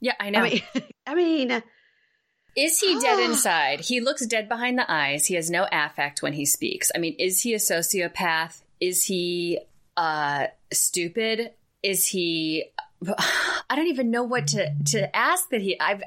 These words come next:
Speaker 1: I don't understand what's happening. He shows absolutely no remorse when they <laughs> talk to him in prison later. He's like, "I don't understand what a husband is. I really was enjoying being with my daughter and my wife. So then I didn't think I wanted to be with my girlfriend anymore." I mean, he, he has, like, no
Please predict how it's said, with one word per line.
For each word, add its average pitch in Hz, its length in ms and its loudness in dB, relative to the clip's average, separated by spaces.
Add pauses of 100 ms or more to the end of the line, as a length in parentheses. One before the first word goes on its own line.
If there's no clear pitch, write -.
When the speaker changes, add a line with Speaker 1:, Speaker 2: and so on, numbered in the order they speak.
Speaker 1:
I 226 140 0
don't 240 360 -2
understand 226 840 0
what's 175 200 -2
happening. 175 540 0
He 220 160 -2
shows 214 500 2 (160)
absolutely 254 640 -2
no 233 180 0
remorse 165 600 0
when 180 120 0
they 214 140 -2
<laughs> - 60 -6
talk 220 300 0
to 226 100 -2
him 220 240 -2
in 214 100 -2
prison 175 400 0
later. 151 460 0
He's 226 180 -2
like, 180 200 0
"I 165 160 2
don't 180 180 0
understand 180 520 0
what 180 100 0
a 190 100 0
husband 165 520 -2
is. 156 360 -2 (320)
I 170 120 0
really 226 360 2
was 214 180 0
enjoying 175 720 -2
being 190 200 0
with 190 180 -4
my 175 160 0
daughter 170 680 0 (200)
and 180 160 0
my 185 160 0
wife. 180 480 0
So 170 220 2
then 220 180 0
I 226 160 0
didn't 214 320 -4
think 302 260 0
I 233 80 4
wanted 165 320 0
to 170 80 2
be 170 140 0
with 160 220 -4
my 156 280 0
girlfriend 156 640 0
anymore." 143 440 0
I 208 60 2
mean, 226 160 0
he, - 400 -2
he 294 180 0
has, 302 160 0
like, 240 140 0
no 269 640 0